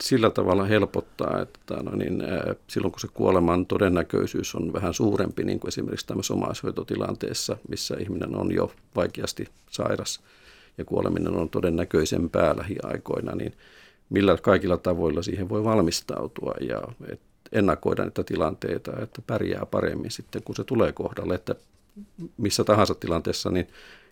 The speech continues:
jos joku asia kaatuu kaoottisesti päälle, niin siinä vaiheessa on aika vaikea ruveta enää mitään miettimään, että mitäs tässä pitäisi toimia.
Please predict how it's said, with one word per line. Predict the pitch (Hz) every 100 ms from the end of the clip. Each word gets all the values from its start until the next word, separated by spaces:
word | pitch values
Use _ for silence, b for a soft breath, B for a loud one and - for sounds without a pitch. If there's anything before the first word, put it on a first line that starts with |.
| -
jos | 95
joku | 104 - 101
asia | 98 85
kaatuu | - 104 87 90
kaoottisesti | - 107 82 - - - 110 -
päälle, | 107 82 78
niin | 95
siinä | 98 98
vaiheessa | 71 67 -
on | -
aika | 87 80 - 82 -
vaikea | 95 80 -
ruveta | 76 80 82
enää | 80 76
mitään | 80 78 76
miettimään, | 78 - - -
että | -
mitäs | - - -
tässä | - -
pitäisi | - - -
toimia. | - - 117